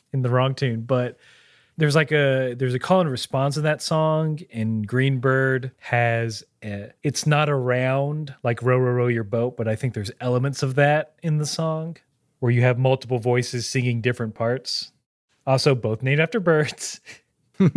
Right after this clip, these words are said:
Um, so, <sighs> this is buck wild to me, and you can tell me if I'm either missing a language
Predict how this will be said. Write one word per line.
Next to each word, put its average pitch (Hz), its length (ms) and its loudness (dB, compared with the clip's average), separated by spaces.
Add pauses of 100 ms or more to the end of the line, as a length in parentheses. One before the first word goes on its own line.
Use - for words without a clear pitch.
(220)
Um, 113 300 -2
so, 113 580 0 (800)
<sighs> - 0 - (840)
this 180 240 2
is 208 100 0
buck 147 300 2
wild 107 360 -4 (160)
to 135 100 -4
me, 98 200 -4
and 120 80 -2
you 143 60 0
can 156 120 0
tell 160 200 0
me 156 100 0
if 143 100 -2
I'm 131 380 -2
either 131 240 0
missing 175 340 2
a 185 60 4
language 190 720 2